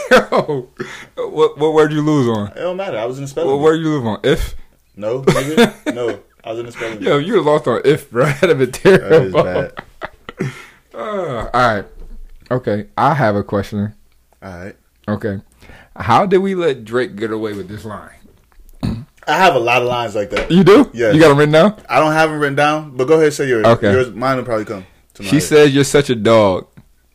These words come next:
Speaker 1: I say, "You're such a bone." <laughs>
Speaker 2: Drake get away with a lot of lines like
Speaker 1: How,
Speaker 2: that.
Speaker 1: how we let, I thought that line was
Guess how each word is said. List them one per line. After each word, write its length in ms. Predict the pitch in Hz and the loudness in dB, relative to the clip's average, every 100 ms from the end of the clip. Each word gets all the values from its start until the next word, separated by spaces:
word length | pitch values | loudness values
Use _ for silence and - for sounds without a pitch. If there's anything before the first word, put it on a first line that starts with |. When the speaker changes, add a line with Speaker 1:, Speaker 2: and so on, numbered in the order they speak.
| _ _ - | _ _ -6
Speaker 1:
I 60 | |
say, 160 | - 117 | -2 0
"You're 140 | 110 | 0
such 220 | 98 107 101 | 0 -4 -4
a 60 | |
bone." 360 | 87 90 85 101 - _ _ _ _ _ _ _ _ _ _ _ - - - | -6 -6 -8 -14 -20 _ _ _ _ _ _ _ _ _ _ _ -20 -6 0
<laughs> 100 | - 659 381 - 269 294 - 370 - 381 - - - _ _ 202 - 117 | 2 4 2 2 2 0 0 -6 -4 -8 -8 -14 -14 _ _ -4 -4 -2
Speaker 2:
Drake 240 | 156 - | -2 0
get 120 | 185 185 | 0 0
away 320 | 156 156 147 | 4 4 2
with 160 | 123 | 0
a 40 | 117 | 0
lot 200 | 123 123 | 0 0
of 100 | 113 | 0
lines 240 | 113 107 | -2 0
like 80 | 190 | 2
Speaker 1:
How, 320 | 185 175 165 - | 4 4 4 2
Speaker 2:
that. 60 | - | -2
Speaker 1:
how 200 | 156 269 | 0 0
we 120 | 320 294 | 2 0
let, 180 | 311 _ _ - | -2 _ _ 0
I 140 | - 277 | 2 2
thought 300 | - - - | 4 2 4
that 160 | 156 | 2
line 280 | 139 139 127 | 4 4 2
was 160 | 110 | -2